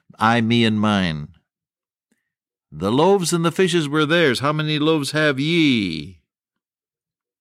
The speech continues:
The loaves and the fishes were theirs at one point. But now it says, "When he had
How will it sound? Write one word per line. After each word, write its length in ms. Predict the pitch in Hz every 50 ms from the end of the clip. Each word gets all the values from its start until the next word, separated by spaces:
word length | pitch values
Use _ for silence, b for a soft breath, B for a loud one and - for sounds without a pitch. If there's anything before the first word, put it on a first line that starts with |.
| b b b b b b b b b b _
The 100 | - 107
loaves 460 | 120 135 151 170 190 190 180 170 156
and 120 | 175 165 165
the 80 | 165
fishes 380 | - - 190 175 160 170 151 143
were 140 | 143 147 143
theirs 640 | 135 151 156 147 139 113 95 87 80 82 87 - -
at 200 | - 117 117 101
one 260 | 98 113 123 131 127 123
point. 460 | - 135 127 110 85 64 - - - _ _ _ _ _ _ b b b b b b b b b b b b b b _ -
But 160 | 87 87 76
now 220 | 92 110 135 151 143
it 120 | 117 -
says, 220 | - 104 92 - -
"When 240 | 123 117 110 107
he 480 | 95 80 117 156 156 143 123 113 110 104
had 640 | 92 87 95 135 131 123 117 107 101 92 80 - -